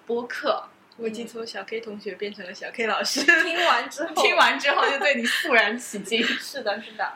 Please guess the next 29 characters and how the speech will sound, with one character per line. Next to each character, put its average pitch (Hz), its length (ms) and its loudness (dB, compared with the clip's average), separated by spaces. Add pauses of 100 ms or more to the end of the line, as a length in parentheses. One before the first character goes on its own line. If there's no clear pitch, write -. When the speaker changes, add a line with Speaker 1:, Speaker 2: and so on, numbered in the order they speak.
Speaker 1:
嗯。 208 200 -4
Speaker 3:
如 233 100 -8
果 240 120 2 (280)
大 247 140 2
家 240 180 0
有 196 140 -2
什 202 200 -12
么 190 440 -8 (600)
小 185 140 0
问 240 180 -2
题、 196 220 -18
感 185 280 -6
情 214 160 -18
小 185 140 -8
问 202 180 -12
题， - 180 -20 (140)
也 175 140 -14
可 202 240 -10
以 190 320 -14 (180)
通 214 100 -14
过 214 220 -2
我 185 60 -8
们 180 120 -16 (120)
来 190 320 -4
咨 208 120 -12
询 202 120 -16
一 190 140 -18
下 185 140 -8
小 - 120 -20